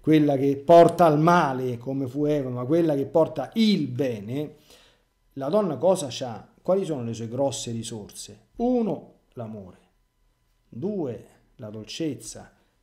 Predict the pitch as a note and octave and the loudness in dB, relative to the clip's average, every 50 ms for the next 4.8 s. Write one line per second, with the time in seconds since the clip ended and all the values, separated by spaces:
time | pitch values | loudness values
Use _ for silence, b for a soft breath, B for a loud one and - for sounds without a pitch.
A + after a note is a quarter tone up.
0 | _ _ _ - E3+ F3+ F#3 F3+ E3 D3+ - - - - A#2 A2+ A2+ A#2+ A#2 A#2 | _ _ _ -6 -2 0 0 0 0 -2 -4 -10 -16 -14 -12 -12 -10 -10 -10 -10
1 | A#2+ A2+ A#2+ B2+ C#3+ C3 B2+ B2+ A#2+ B2 A#2+ A#2+ A#2 A#2 A#2 - D3+ D#3 D3 C3 | -10 -12 -12 -10 -10 -8 -8 -8 -10 -10 -10 -10 -10 -10 -8 -6 -4 -4 -4 -4
2 | A2 G2+ F#2+ G2+ G2 G2 F#2+ - - A2+ G#2+ G2+ F#2+ - - - _ _ _ _ | -6 -10 -16 -18 -20 -20 -20 -18 -16 -16 -16 -16 -16 -20 -20 -20 _ _ _ _
3 | _ _ _ - A#2 A#2 A2+ A2+ B2 B2 A2+ A#2+ A#2 G2+ A2+ A#2 C3 B2+ B2 - | _ _ _ -14 -12 -10 -8 -8 -8 -8 -8 -10 -10 -10 -8 -8 -8 -8 -10 -10
4 | C#3 C3 B2+ B2+ C#3 C#3+ C3+ B2 G#2+ - - - - - - | -10 -10 -8 -8 -10 -10 -8 -6 -4 -2 -2 -4 -6 -12 -16